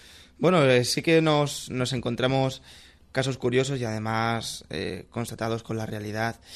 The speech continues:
de que, bueno, los chicos jóvenes que padecen, eh, algún tipo de, de síndrome en la pubertad, eh, sí que su casa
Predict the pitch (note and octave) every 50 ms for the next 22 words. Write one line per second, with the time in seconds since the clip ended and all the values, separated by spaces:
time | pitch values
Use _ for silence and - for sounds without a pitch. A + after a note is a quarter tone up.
0 | - - - - _ - - A2+ - A#2 B2 D#3 D#3 D3 D#3 E3 C#3+ B2+ A#2 A#2
1 | A#2 A2+ - - - - - - - - - C3+ A#2+ - B2 A#2+ - - D#3 C#3+
2 | C3 B2+ C3 C#3+ C#3+ - B2+ - A2 A2 A2 A2+ A2 - - A#2 A#2 A#2 A#2 A#2
3 | A2+ - - - - - - - _ _ _ - A#2 A2 G#2+ G2+ F#2 - - -
4 | A2+ A#2+ A#2 - - - A2+ A2+ A2+ G#2 G2 - - A2 A2 - C#3+ C#3+ B2 B2
5 | A#2+ A#2+ A2+ A2+ A2 A2 A#2 A#2 A2+ G2+ - A#2+ B2+ C3+ C3+ - - - - -
6 | - - - _ - - - B2 - A#1+ - B1 B1 - - - - - - -
7 | - _ - - - - - C#3+ B2 - D#3 D3+ D3 D3+ D3 D3 - A#2+ A2 -
8 | C3+ C#3 - - B2+ B2 C#3 D#3+